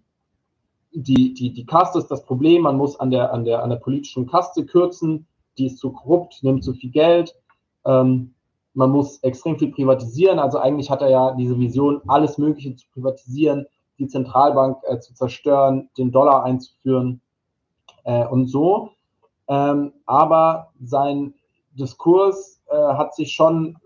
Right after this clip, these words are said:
verändert über die Zeit. Also, ähm, er hat, ähm, ähm, auch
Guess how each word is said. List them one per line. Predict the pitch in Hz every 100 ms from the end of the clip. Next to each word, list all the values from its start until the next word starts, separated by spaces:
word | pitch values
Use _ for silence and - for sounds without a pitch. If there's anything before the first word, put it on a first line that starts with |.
| -
verändert | - 147 156 135 135
über | 123
die | 127 123
Zeit. | 131 113 104 -
Also, | 113 120 117 117 - _ _ _
ähm, | 127 123 123 123 120 120 _ _ _ _ _ _ _ _ _ _ - -
er | 131 127
hat, | 147 - 151
ähm, | 139 131 131 131 131 127 123 - _ _ _ -
ähm, | 127 120 120 120 117 113 113 _ _ _ _ _ _ _
auch | - 131 110 113 -